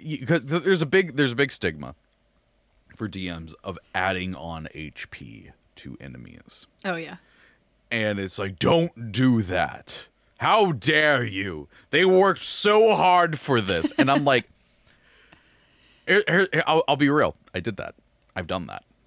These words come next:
Speaker 1: Uh, and I did, like, the one time I specifically remember doing that was in Tomb of Annihilation during a really cool epic fight. They would have two-turned this thing, but they were having so much fun in this fight,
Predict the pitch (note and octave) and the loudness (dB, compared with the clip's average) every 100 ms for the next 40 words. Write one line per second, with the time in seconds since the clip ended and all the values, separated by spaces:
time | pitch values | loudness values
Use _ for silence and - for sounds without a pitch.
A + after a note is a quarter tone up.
0 | _ _ _ _ _ _ _ - G2 F#2+ | _ _ _ _ _ _ _ -6 -4 -2
1 | F2+ E2+ - G#2 F#2+ F#2+ F#2 F#2+ F2+ E2+ | -4 -6 -6 -6 -4 -4 -6 -8 -10 -12
2 | - A#2 A#2 A2 A2 G2 G#2+ C3 C#3 C3 | -4 -2 -2 -2 -2 0 0 0 0 -2
3 | G#2+ F#2+ - F#2+ - D#3+ B2+ A#2+ A2+ G2+ | 0 -2 -6 -6 -4 -4 -4 -4 -4 -4
4 | G2+ G2 F#2+ F#2 F2 E2+ F2+ D#2+ F2 - | -6 -4 -2 -4 -4 -10 -12 -12 -16 -12
5 | B2 A2 G2+ F#2+ F2 E2 D#2+ E2 D#2 D2 | -10 -10 -8 -8 -8 -8 -10 -12 -12 -12
6 | D#2 D2+ F#2+ G2 G2 - G2 G2 - F#2+ | -12 -8 -6 -6 -8 -8 -6 -6 -6 -8
7 | - _ - F#2+ E2+ - - - - C3 | -8 _ -4 -4 -4 -10 -20 -14 -4 0
8 | D#3 G#2+ A#2+ G2+ F#2+ - - - A#2 - | 0 0 -2 -2 -6 -8 -12 -8 -8 -6
9 | A2+ F#2 F2 F2+ - F2+ E2+ - - - | -6 -6 -6 -8 -6 -6 -6 -12 -14 -10
10 | A2 F#2 G2+ A#2+ C3+ C3+ B2 G#2 G2+ E2 | -10 -8 -6 -4 -4 -4 -4 -4 -6 -10
11 | - - G#2+ G#2 B2 - - - A2 F#2+ | -8 -6 -4 -4 -6 -8 -10 -4 -2 -2
12 | D#2 _ G2+ G2+ A#2 B2+ B2+ - - F#3+ | -8 _ -12 -10 -6 -6 -6 -10 -4 -2
13 | B2+ E2+ - - | -2 -4 -14 -20